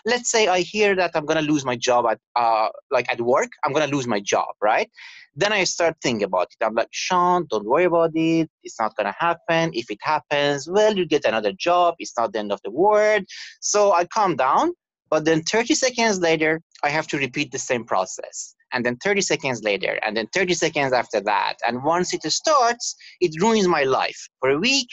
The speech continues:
for a month, for six months. There is no telling for how long, right?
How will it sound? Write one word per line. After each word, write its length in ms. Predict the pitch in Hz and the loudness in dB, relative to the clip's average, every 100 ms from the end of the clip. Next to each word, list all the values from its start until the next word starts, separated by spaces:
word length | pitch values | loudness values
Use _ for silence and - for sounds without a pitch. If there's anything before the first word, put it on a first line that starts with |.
| - | -4
for 100 | 139 | 0
a 80 | 127 | 0
month, 400 | 147 160 170 175 - - | 2 2 0 -2 -6 -4
for 100 | 143 | -4
six 320 | 135 185 160 165 | -2 -4 -4 -2
months. 400 | 147 151 - - - - _ _ _ | 0 -2 -6 -12 -18 -20 _ _ _
There 140 | 170 190 | 0 0
is 120 | 160 | 2
no 160 | 196 | 2
telling 360 | 180 185 160 139 | 2 0 0 0
for 180 | 135 123 | 0 0
how 200 | 127 120 | 2 2
long, 380 | 117 98 95 92 | 2 0 -2 -6
right? 380 | 98 123 143 240 | -2 0 0 -4